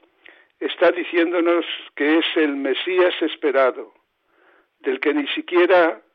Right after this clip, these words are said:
se siente digno de ser su esclavo. Por tanto, su bautismo es con Espíritu Santo, porque es el ungido, el lleno del Espíritu,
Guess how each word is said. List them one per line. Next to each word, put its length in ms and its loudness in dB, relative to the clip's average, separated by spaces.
se 180 -6
siente 380 0
digno 380 0
de 200 -2
ser 200 0
su 80 -8
esclavo. 640 -2
Por 200 -2
tanto, 720 0
su 80 -8
bautismo 580 -2
es 140 2
con 260 0
Espíritu 800 -4
Santo, 580 -8
porque 400 0
es 120 -4
el 180 2
ungido, 600 -6
el 140 0
lleno 280 4
del 200 2
Espíritu, 720 -8